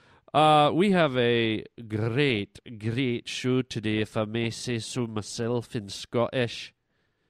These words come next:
If I can say it in Scottish, it's not conceded, is it? Um, it's Friday.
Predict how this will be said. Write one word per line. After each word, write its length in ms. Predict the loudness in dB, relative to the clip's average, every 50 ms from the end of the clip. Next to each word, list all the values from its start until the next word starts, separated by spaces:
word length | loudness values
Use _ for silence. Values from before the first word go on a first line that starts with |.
| _ -20
If 140 | -16 -16
I 40 | -14
can 160 | -10 -10 -10
say 220 | -10 -8 -6 -4 -4
it 100 | -4 -4
in 120 | -8 -12
Scottish, 680 | -12 -12 -12 -6 0 2 2 2 2 0 -2 -4 -4 -8
it's 220 | -10 -10 -10 -8
not 260 | -6 -6 -6 -8 _
conceded, 640 | _ -14 -14 -12 -12 -10 -8 -6 -6 -4 -4 -4 -2
is 160 | -2 -2 -2
it? 160 | -2 -4 -4 -6 -14 -20 _ _ _ _ _ _ _ _ _ _ _ _ _ _ _ _ _ _ _ _ 0 4
Um, 600 | 4 6 6 6 6 6 6 4 2 -2 -8 -16 _ _ _ _ _ _ -20 -16 _ -2
it's 220 | -2 0 0 -2
Friday. 680 | -8 -4 0 2 4 4 4 4 4 4 4 2 0